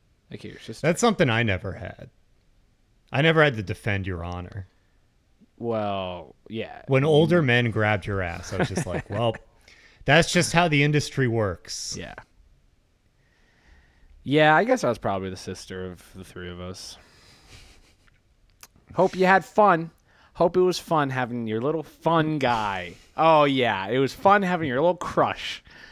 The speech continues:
Speaker 1: Had a little crush. Yeah. And then, "Oh, sorry. I, I'm moving on. You're, s-, you're, hey, that was fun."
Speaker 2: Uh,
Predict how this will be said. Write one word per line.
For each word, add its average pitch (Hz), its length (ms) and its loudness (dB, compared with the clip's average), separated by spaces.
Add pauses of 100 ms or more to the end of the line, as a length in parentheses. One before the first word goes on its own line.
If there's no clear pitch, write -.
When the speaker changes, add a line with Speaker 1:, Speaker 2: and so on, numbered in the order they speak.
(300)
Speaker 1:
Had 190 200 6
a 190 60 4
little 202 260 6
crush. - 680 0 (440)
Yeah. 113 420 0
And 127 140 0
then, 135 220 2
"Oh, 202 500 6
sorry. 143 640 4
I, 139 260 4
I'm 160 220 6
moving 147 380 2
on. 104 600 -4 (420)
You're, 170 340 2
s-, - 200 -4
you're, 190 180 0
hey, 185 720 0
that 170 120 2
was 196 140 -4
fun." 143 720 -2 (760)
Speaker 2:
Uh, - 40 -18